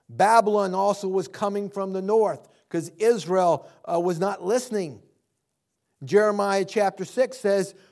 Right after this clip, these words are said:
"To whom shall I speak and give warning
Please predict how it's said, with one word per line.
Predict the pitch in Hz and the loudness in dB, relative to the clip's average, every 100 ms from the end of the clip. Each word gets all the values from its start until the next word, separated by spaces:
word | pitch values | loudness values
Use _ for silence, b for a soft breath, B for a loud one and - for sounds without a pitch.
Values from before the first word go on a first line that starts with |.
| b _ | b _
"To | 214 | -2
whom | 196 233 262 277 285 | 4 4 4 2 -4
shall | - 226 214 | -2 2 2
I | 202 196 175 | 2 -2 -4
speak | - - 269 302 285 - _ _ _ _ _ _ _ _ _ _ | -12 -16 -12 -12 -14 -20 _ _ _ _ _ _ _ _ _ _
and | 214 226 | -2 -2
give | 170 226 | 4 4
warning | 190 202 240 330 339 277 190 123 | 4 2 4 4 0 -6 -8 -10